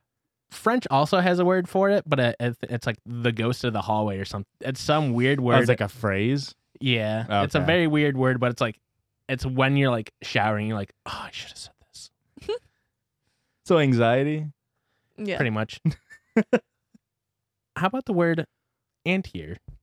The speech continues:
Speaker 2: Uh,
Speaker 1: This is a
Speaker 2: language of
Speaker 1: Spanish
Speaker 2: order.
Speaker 1: word.
Speaker 2: Okay. How is it spelled?
Speaker 1: A N T I E R.
Speaker 2: That's, um, the long-nosed things. They're also called aardvarks.
Speaker 3: <laughs> Arthur or otherwise?
Speaker 2: Uh,
Speaker 1: Yeah.
Speaker 2: otherwise, it's canceled.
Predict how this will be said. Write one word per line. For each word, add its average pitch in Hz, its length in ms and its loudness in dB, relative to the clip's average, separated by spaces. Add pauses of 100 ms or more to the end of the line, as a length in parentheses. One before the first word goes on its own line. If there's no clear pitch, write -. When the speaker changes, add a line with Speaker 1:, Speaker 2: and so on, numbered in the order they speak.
(220)
Speaker 2:
Uh, 104 120 -2
Speaker 1:
This 98 100 0
is 98 40 -4
a 101 40 -2
Speaker 2:
language 104 340 0
of 113 80 2
Speaker 1:
Spanish 113 300 -4
Speaker 2:
order. 95 140 -4
Speaker 1:
word. 95 440 -4
Speaker 2:
Okay. 92 380 -8 (240)
How 107 100 -2
is 101 80 -2
it - 80 -10
spelled? 95 380 -6 (520)
Speaker 1:
A 131 200 0
N 117 280 -6
T 123 320 -6
I 113 300 -4
E 110 260 -8
R. 92 320 -10 (200)
Speaker 2:
That's, 120 300 0
um, 120 260 -2
the 107 100 0
long-nosed 101 640 -2
things. 92 240 -6
They're 117 120 0
also 107 180 -4
called 95 180 -6
aardvarks. 85 640 -10 (240)
Speaker 3:
<laughs> - 60 -18 (1500)
Arthur 277 520 -6
or 190 40 -4
otherwise? 190 520 -6 (160)
Speaker 2:
Uh, - 40 -4
Speaker 1:
Yeah. 156 280 -4
Speaker 2:
otherwise, 98 420 0
it's 95 140 -10
canceled. 107 420 -6